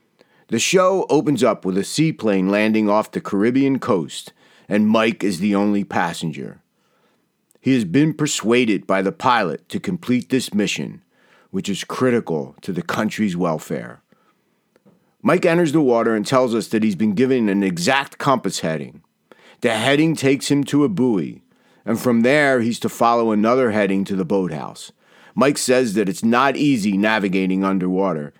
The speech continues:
and he pops up to do a little turtle navigation. He sees the boathouse, but isn't sure if it's really at the right spot. They all seem to look the same.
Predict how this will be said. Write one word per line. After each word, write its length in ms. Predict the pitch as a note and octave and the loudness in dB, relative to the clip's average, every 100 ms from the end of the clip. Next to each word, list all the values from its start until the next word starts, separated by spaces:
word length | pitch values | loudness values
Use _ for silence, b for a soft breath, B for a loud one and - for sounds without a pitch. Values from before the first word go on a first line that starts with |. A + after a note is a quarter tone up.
| b | b
and 100 | C#3 | 0
he 60 | C#3+ | 0
pops 420 | - C3+ A#2+ - | 0 0 0 0
up 200 | A#2 A2 | -2 0
to 80 | G2+ | -4
do 180 | F#2 G2+ | -2 0
a 80 | F#2+ | 2
little 220 | A2 A2 | 0 -2
turtle 400 | - G#2 G2 F2 | -2 -2 -2 -2
navigation. 800 | F2+ E2+ F2 F2+ E2 - - - _ _ _ | -2 -2 -4 -4 -4 -8 -14 -18 _ _ _
He 120 | - D#3 | -2 0
sees 300 | - F3 D3 | 2 2 2
the 80 | |
boathouse, 540 | C3 C3 C#3 G#2+ E2 E2+ | 2 2 2 2 -2 -2
but 200 | A2+ A#2 | -2 0
isn't 220 | B2+ B2+ | 0 0
sure 240 | - C#3+ | 0 2
if 100 | B2 | 0
it's 160 | F#2+ A2 | -4 -2
really 260 | B2+ A#2+ G#2+ | 0 2 0
at 120 | F#2+ | 0
the 80 | G2 | 0
right 260 | A2 G#2 | 2 0
spot. 420 | - A2+ G2+ - _ _ b b b b b | -2 0 0 -2 _ _ b b b b b
They 120 | B2 | 0
all 180 | B2 B2+ | 2 2
seem 300 | A#2+ B2+ A#2+ | 2 2 2
to 80 | A2+ | 2
look 240 | A2 G#2+ | 0 -2
the 80 | G#2+ | -4
same. 480 | - G2 D#2+ C2+ | -4 -2 -4 -6